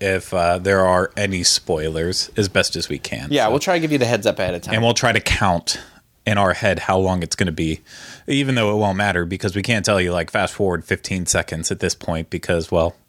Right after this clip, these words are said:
Speaker 2: It's just
Speaker 1: it, it already happened.
Speaker 2: Right, yeah. <laughs>
Speaker 1: So,
Speaker 2: It's just
Speaker 1: uh, but we, we'll do our best as
Speaker 2: All right.
Speaker 1: far as we go in this process. Um, should we start out by talking a little bit about the plot of the movie itself? Um,
Speaker 2: Yeah,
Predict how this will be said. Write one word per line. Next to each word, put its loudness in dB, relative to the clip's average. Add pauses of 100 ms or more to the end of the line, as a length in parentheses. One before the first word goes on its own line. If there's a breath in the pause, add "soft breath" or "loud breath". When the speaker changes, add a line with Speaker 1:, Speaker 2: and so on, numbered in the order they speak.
(120)
Speaker 2:
It's -8
just 2
Speaker 1:
it, -4
it 4
already 2
happened. -2
Speaker 2:
Right, 0
yeah. 2
<laughs> 2
Speaker 1:
So, 4
Speaker 2:
It's -4
just -4
Speaker 1:
uh, 2
but 0
we, 0
we'll 4
do 4
our 4
best -2 (420 loud breath)
as 0
Speaker 2:
All -16 (140)
right. -16
Speaker 1:
far 4
as 2
we 4
go 4
in 2
this 0
process. 0
Um, 0 (300 loud breath)
should 0
we 4
start 2
out 2
by 4
talking -2
a -2
little 2
bit 4
about 2
the -2
plot 0
of 0
the 0
movie 4
itself? 0
Um, 2
Speaker 2:
Yeah, 0